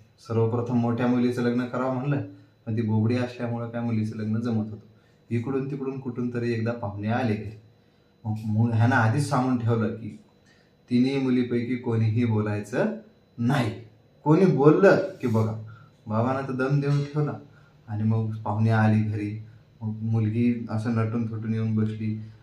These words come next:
आणि मग, अं, पाहण्याचा कार्यक्रम झाला मुलगी. आणि पाहुणे तर खुशीत दिसत होते, मुलगी बहुतेक त्यांना पसंत आली असावी. आणि मग काय झालं की, अं, पाहुणे जेवायला बसले.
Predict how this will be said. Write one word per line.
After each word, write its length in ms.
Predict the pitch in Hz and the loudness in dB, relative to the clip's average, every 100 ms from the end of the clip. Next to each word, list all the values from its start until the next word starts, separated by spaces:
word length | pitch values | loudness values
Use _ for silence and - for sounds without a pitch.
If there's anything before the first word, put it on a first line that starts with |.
| - | -10
आणि 160 | 110 110 | 0 4
मग, 200 | 110 110 110 - - - - - | 6 4 0 -10 -16 -20 -20 -10
अं, 480 | 110 110 110 110 107 | -2 2 4 4 4
पाहण्याचा 480 | 110 113 120 117 120 | 2 0 2 2 2
कार्यक्रम 460 | 117 120 117 120 | 0 0 -2 -4
झाला 240 | 123 127 120 | -4 -4 -4
मुलगी. 500 | 120 113 117 117 - - - - | -4 -4 -6 -10 -14 -18 -18 -6
आणि 160 | 113 110 | -2 0
पाहुणे 300 | 123 143 151 | 2 2 2
तर 100 | - | 2
खुशीत 240 | 147 175 | 2 4
दिसत 160 | 156 156 | 4 4
होते, 240 | 143 139 | 2 0
मुलगी 280 | 131 127 131 | 0 0 -2
बहुतेक 320 | 123 131 127 | -2 -4 -4
त्यांना 160 | 131 135 | -6 -4
पसंत 340 | 143 151 143 | -6 -2 0
आली 180 | 123 123 | 0 0
असावी. 360 | 110 - 110 110 - - - - - | -2 -2 -4 -6 -12 -20 -20 -20 -12
आणि 160 | 98 | -4
मग 200 | 107 110 | 2 2
काय 180 | 107 127 | 0 -4
झालं 280 | 120 113 110 107 - - - - | -4 -2 -4 -6 -12 -14 -14 -8
की, 400 | 123 131 151 - - - _ - - _ _ - - | -2 0 0 -4 -16 -20 _ -20 -20 _ _ -20 -6
अं, 280 | 113 110 107 | 0 2 2
पाहुणे 260 | 117 120 | 2 2
जेवायला 380 | 120 139 117 98 | 2 4 6 4
बसले. 380 | - - - | -2 -8 -16